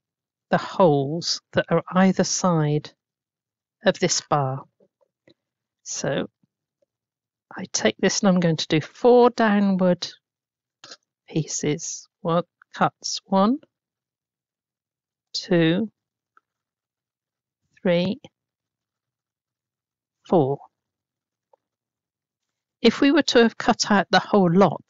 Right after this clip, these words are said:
we'd have been trying to hold very small pieces and it would be easy to cut yourself. So I'm going now, I'm doing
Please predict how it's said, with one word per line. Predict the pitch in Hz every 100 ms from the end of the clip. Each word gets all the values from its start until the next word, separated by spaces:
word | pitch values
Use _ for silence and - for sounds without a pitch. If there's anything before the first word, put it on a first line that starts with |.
| _
we'd | 190 180 190
have | -
been | 160 156
trying | - 202 190
to | -
hold | - - - 196 151 151 151 - _ _ _ _ _ -
very | 190 220
small | 208 - 190 180
pieces | - 175 156 - 156 143 - -
and | 160 147 -
it | 160 -
would | 160 -
be | 151 143
easy | - 180 180 - 143
to | -
cut | - - -
yourself. | 180 - 143 147 _ _ _ _ _ _ _ _ _ _ _ -
So | - - - _ -
I'm | - _ 202
going | 185 165
now, | 170 175 202 - _
I'm | 170 165
doing | 180 170 165